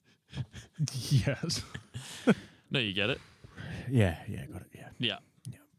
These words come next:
Speaker 1: His name's Ray, I guess.
Speaker 3: Yeah, yeah.
Speaker 1: Yeah.
Speaker 2: I can't remember who the current world. Uh, I think it might be, might be Goku. Fuck, it's Mister Satan.
Speaker 3: Mm, sucks to suck. Um,
Speaker 1: Is that Hercule's superhero name?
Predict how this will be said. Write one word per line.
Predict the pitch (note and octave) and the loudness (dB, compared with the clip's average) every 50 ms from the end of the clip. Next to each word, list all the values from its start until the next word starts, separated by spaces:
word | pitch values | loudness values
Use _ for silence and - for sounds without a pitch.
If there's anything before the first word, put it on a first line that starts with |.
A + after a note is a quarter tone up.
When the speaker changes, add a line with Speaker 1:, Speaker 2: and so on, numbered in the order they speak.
| _ _ _ _ _ _ _ _ _ _ _ _ _ _ _ _ - | _ _ _ _ _ _ _ _ _ _ _ _ _ _ _ _ -6
Speaker 1:
His | A#2+ G#2 G#2 | -4 -2 0
name's | A2+ A2+ A2 G2 F#2+ F#2+ | 0 0 0 0 -2 -4
Ray, | F2+ G2+ G#2 G2 F#2+ F#2+ G2+ _ _ - - | -2 0 0 0 0 -2 -4 _ _ -12 -8
I | A#2 G#2+ | -8 -6
guess. | A2 G#2 F#2+ E2+ - A#1+ - - - - | -4 -2 -2 -2 -2 -4 -6 -6 -6 -6
Speaker 3:
Yeah, | F2 E2 - G2 - - | -4 -4 -6 -8 -8 -8
yeah. | A#2 E2+ | -8 -6
Speaker 1:
Yeah. | F2 G2 - - - _ _ _ _ _ _ _ _ _ _ _ _ _ _ _ _ _ _ _ _ _ - - - - - | -6 -6 -8 -10 -16 _ _ _ _ _ _ _ _ _ _ _ _ _ _ _ _ _ _ _ _ _ -14 -14 -10 -6 -6
Speaker 2:
I | G#2+ | -4
can't | - A#2+ A2 | 0 0 0
remember | A2 G#2 G2+ F#2+ | 0 -2 -4 -4
who | G2+ F#2+ | -4 -4
the | F#2 | -4
current | F2 - F#2 F#2+ F#2 F#2+ F#2+ _ - | -4 -4 -4 -4 -4 -6 -8 _ -8
world. | G2 F#2 F#2 F2+ G2 F#2 - G2+ | -6 -6 -6 -6 -8 -10 -8 -6
Uh, | G2 F#2 F2 | -6 -4 -4
I | E2 | -6
think | - B2 A2+ | -6 -8 -6
it | |
might | F#2 D#2+ D#2 | -6 -8 -8
be, | - D#2+ D#2 D#2 D2+ D2+ - | -8 -10 -10 -10 -10 -10 -10
might | - - | -10 -10
be | - - | -12 -12
Goku. | - D2+ D#2 - - - D#3+ _ _ _ _ _ _ _ | -12 -12 -10 -8 -8 -10 -10 _ _ _ _ _ _ _
Fuck, | - - - E4 E4 C#4+ - - - | -6 2 4 4 4 4 2 -6 -12
it's | - - | -10 -6
Mister | D3 D3+ - - A2 | -4 -4 -4 -4 -2
Satan. | - C#3 B2+ C3 - C3 A2+ G2 F#2 E2+ - - - - | 0 2 2 2 2 0 0 0 0 -2 -6 -10 -14 -10
Speaker 3:
Mm, | F#2+ F2+ E2+ E2 E2 _ _ _ _ - | -8 -6 -6 -8 -10 _ _ _ _ -8
sucks | F#2 F2+ - | -8 -8 -8
to | F2 | -8
suck. | - - F2 E2+ - _ - - - _ - - - - _ _ _ - - | -2 0 0 0 -2 _ -20 -20 -20 _ -20 -20 -20 -20 _ _ _ -6 0
Um, | - F#2 F#2 F#2 F2+ F2 F2+ F2+ F#2 - _ - | 2 4 6 6 4 4 2 0 -2 -4 _ -2
Speaker 1:
Is | - A2+ | 4 6
that | C#3+ E3+ F#3+ F#3+ - _ _ - - | 8 8 8 6 4 _ _ -12 -2
Hercule's | - - C3 C3 A#2+ - C3 A#2 A2+ A2 G2+ | 2 4 4 4 4 4 2 2 2 2 0
superhero | - - A2+ A2 G2+ A2+ G2+ A2 G#2 G2+ G2 | 0 2 2 4 6 6 6 6 4 2 2
name? | F#2+ G2 G#2+ A#2+ D3 F3 | 4 4 4 4 4 2